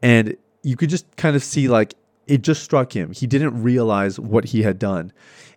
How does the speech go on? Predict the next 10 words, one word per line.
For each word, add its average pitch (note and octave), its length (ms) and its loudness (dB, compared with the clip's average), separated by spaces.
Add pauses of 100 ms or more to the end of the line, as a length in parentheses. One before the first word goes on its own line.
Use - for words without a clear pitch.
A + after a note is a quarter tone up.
(120)
And B2 280 2
so C3 240 4
we, C#3+ 400 0
we C#3+ 240 0
talked E3+ 320 -2
it F3+ 80 2
out D3 260 6
a B2+ 60 2
little C3 220 4
bit, B2+ 260 4